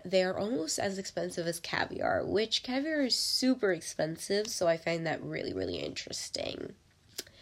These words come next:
Next, um, in episode five, we have the Mekong River louse,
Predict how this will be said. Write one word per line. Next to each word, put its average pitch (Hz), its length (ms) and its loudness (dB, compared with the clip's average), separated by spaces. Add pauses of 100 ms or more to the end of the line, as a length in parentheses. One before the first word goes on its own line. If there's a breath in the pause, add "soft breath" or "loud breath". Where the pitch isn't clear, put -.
(800 loud breath)
Next, 226 680 4
um, 175 400 6
in 180 140 4
episode 180 360 2
five, 170 480 2
we 240 120 0
have 170 480 0
the 190 60 0
Mekong 185 560 0
River 190 260 4
louse, 196 800 2